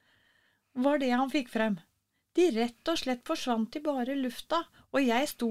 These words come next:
vel tretti meter ifra de", sa han. Det var en opplevelse vi aldri glemmer. Vi har nesten ikke turt å fortelle dette til noen. Da får vi gjerne en slengbemerkning av at vi har kommet langt ned i vinflaska,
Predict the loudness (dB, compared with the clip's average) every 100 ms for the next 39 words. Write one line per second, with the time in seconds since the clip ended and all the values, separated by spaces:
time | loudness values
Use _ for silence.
0 | -2 -4 -6 -4 -4 -4 -14 _ -4 0
1 | 0 -2 -6 -6 -6 -4 -4 -2 -4 -4
2 | -4 -4 -4 -6 -12 _ _ _ _ _
3 | _ _ _ _ _ _ _ _ -20 -4
4 | -2 -2 -2 -2 0 -2 -4 -4 -4 -4
5 | -4 -4 -6 -8 -8 -6 -4 -4 -6 -6
6 | -4 -4 -2 -4 -8 _ _ _ _ _
7 | _ _ -4 -2 -4 -2 -4 -2 -6 -4
8 | -2 -2 -4 -8 -8 -6 -4 -4 -4 -6
9 | -8 -4 0 0 0 -4 -6 _ _ _
10 | _ _ _ -20 -20 _ _ _ _ -4
11 | -4 -4 -4 -2 -2 -2 0 0 0 -2
12 | -2 -2 -2 -2 -2 -6 -6 -2 -2 -4
13 | -6 -4 -4 -4 -8 -6 -4 -4 -4 -2
14 | 0 -2 -4 -2 0 0 0 0 -2 -4
15 | -8 -8 -12